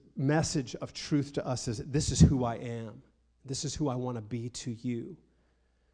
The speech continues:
That in darkness you can have the light that is Jesus.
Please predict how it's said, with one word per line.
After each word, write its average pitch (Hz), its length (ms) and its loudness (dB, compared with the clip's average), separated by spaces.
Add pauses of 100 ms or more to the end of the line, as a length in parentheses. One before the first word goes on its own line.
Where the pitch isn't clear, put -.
(200)
That 127 120 -4
in 139 200 0
darkness 127 540 -2
you 139 80 -2
can 123 160 -6
have 123 380 -6
the 117 100 -10
light 117 300 -6
that 110 100 -8
is 104 140 -10
Jesus. 107 680 -8